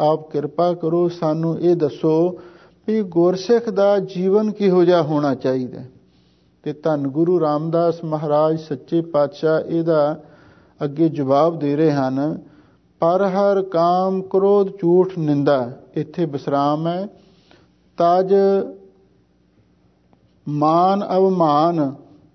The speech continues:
ਤਜ ਮਾਇਆ ਅਹੰਕਾਰ ਚੁਕਾਵੈ। ਹਜ਼ੂਰ ਕਹਿੰਦੇ ਨੇ, ਪਰ ਹਰ ਕਾਮ ਕ੍ਰੋਧ ਝੂਠ ਨਿੰਦਾ। ਸਭ ਤੋਂ ਪਹਿਲਾਂ ਕਾਮ, ਕ੍ਰੋਧ, ਝੂਠ ਤੇ ਨਿੰਦਾ,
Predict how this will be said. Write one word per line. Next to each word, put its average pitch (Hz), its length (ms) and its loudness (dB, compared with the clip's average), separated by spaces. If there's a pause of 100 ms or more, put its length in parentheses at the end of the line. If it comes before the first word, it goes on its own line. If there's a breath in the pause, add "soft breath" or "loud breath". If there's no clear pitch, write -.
(380)
ਤਜ 208 220 2
ਮਾਇਆ 180 480 4
ਅਹੰਕਾਰ 170 680 2
ਚੁਕਾਵੈ। 143 680 0 (600 loud breath)
ਹਜ਼ੂਰ 165 440 2
ਕਹਿੰਦੇ 208 380 -2
ਨੇ, 220 200 0
ਪਰ 208 340 0
ਹਰ 220 280 2
ਕਾਮ 202 420 0
ਕ੍ਰੋਧ 208 340 4 (100)
ਝੂਠ 190 260 6
ਨਿੰਦਾ। 127 520 -4
ਸਭ 196 320 0
ਤੋਂ 190 160 4
ਪਹਿਲਾਂ 180 600 0 (840 soft breath)
ਕਾਮ, 165 600 0 (680 soft breath)
ਕ੍ਰੋਧ, 185 500 4 (1000)
ਝੂਠ 170 440 6 (520)
ਤੇ 175 140 2
ਨਿੰਦਾ, 139 460 2